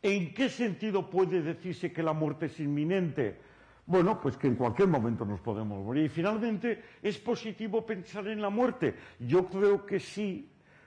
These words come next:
porque él decía al principio que te hace ser filósofo, te hace ser pensador, te hace ser consciente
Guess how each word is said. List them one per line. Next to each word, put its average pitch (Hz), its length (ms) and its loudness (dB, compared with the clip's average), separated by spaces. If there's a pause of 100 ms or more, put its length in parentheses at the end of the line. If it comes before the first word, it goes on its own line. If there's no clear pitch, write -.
(140)
porque 139 300 0
él 160 100 4
decía 170 380 4
al 165 80 2
principio 165 680 0 (300)
que 160 140 2
te 147 240 2
hace 185 500 2 (580)
ser 175 400 0
filósofo, 143 680 -2
te 131 100 -2
hace 135 220 -2
ser 175 400 0
pensador, 123 800 0 (760)
te 170 120 2
hace 170 240 4
ser 220 300 4
consciente 190 1200 2